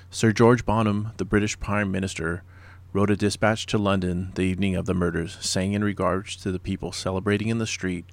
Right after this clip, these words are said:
quote, "There was an entire absence of decent regret," end quote. The thought about a group of radicals murdering a king and queen, then taking over the government, was very disturbing to some people. If they were capable of murdering their own,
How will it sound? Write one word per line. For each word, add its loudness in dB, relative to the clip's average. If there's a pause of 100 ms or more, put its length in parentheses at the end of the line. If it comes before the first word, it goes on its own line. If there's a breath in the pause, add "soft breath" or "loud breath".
(180)
quote, -2 (540 loud breath)
"There 4
was 2
an 0
entire -2
absence -2 (220)
of -6
decent -4
regret," -4 (300)
end -6
quote. -6 (360)
The 6
thought 6
about 4
a 2
group 0
of -2
radicals 2
murdering 0
a -4
king -2
and 0
queen, -4 (160)
then 0
taking 0
over 2
the 0
government, -2 (120)
was -4
very 2
disturbing -2
to -4
some -6
people. -8 (540 loud breath)
If -6
they 4
were 2
capable 2
of 0
murdering 4
their 2
own, -2